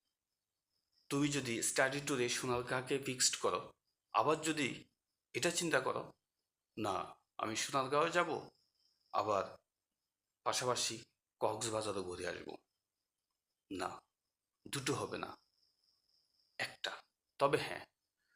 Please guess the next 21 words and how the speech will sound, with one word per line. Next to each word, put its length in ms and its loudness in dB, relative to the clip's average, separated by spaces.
সোনারগাঁ 520 4
যাওয়ার 280 6
পথে 440 2
অবলীলায় 640 6
যেই 340 0
সকল 340 0
দৃশ্যপট 580 2
তোমার 220 0
চোখের 220 -4
সামনে 420 0
আসবে, 420 -2
সেগুলো 480 2
তুমি 260 2
উপভোগ 360 -2
করতে 220 -8
পারো, 240 -6
কিন্তু 420 -4
দুটি 560 2
গুরুত্বপূর্ণ 920 -2
পিকনিক 520 0
স্পট 540 2